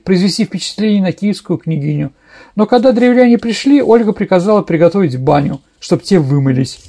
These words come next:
и отдохнули от тяжёлого путешествия. Они, конечно, согласились. Когда древляне вошли в баню, Ольга повелела запереть за ними дверь и поджечь. До того, как князь Мал начал беспокоиться о своих людях,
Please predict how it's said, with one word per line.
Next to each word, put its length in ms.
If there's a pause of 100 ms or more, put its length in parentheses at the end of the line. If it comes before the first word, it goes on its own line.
(200)
и 80
отдохнули 680 (140)
от 160
тяжёлого 400
путешествия. 760 (440)
Они, 220
конечно, 420
согласились. 720 (220)
Когда 240
древляне 460
вошли 240
в 120
баню, 380 (260)
Ольга 280
повелела 500
запереть 440
за 120
ними 180
дверь 320
и 100
поджечь. 680 (320)
До 120
того, 240
как 200
князь 260
Мал 300
начал 260
беспокоиться 720
о 40
своих 340
людях, 500